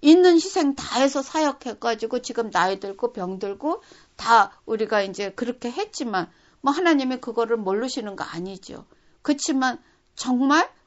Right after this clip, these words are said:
지금도 뭐예요? 주님의 은혜만이 필요한 것이요.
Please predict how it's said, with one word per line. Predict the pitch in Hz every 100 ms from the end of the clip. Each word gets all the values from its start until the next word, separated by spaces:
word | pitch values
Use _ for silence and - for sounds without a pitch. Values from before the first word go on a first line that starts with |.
| -
지금도 | - 285 349 302 277 311 392 - _ _ _
뭐예요? | 185 185 160 _ _ _ _ _ -
주님의 | - 302 320 330 339
은혜만이 | 214 240 277 269 254 262
필요한 | - 233 208 202
것이요. | 185 185 240